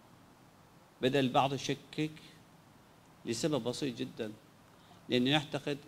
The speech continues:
أنه قد يتضرر أو تتضرر مصالح البعض، ولهذا نرى سمعنا أصوات تنتقد هذا العقد، ومقابلها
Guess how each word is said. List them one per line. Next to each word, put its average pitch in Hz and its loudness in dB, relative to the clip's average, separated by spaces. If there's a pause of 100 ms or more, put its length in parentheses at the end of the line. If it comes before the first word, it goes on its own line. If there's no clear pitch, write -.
(120)
أنه 127 -4 (220)
قد 123 -2 (1600)
يتضرر 139 0 (1000)
أو 127 2
تتضرر 170 2
مصالح 156 2
البعض، 127 -2 (440)
ولهذا 151 6
نرى 165 4
سمعنا 147 2
أصوات 160 0
تنتقد 180 4 (1600)
هذا 135 4
العقد، 160 0
ومقابلها 151 2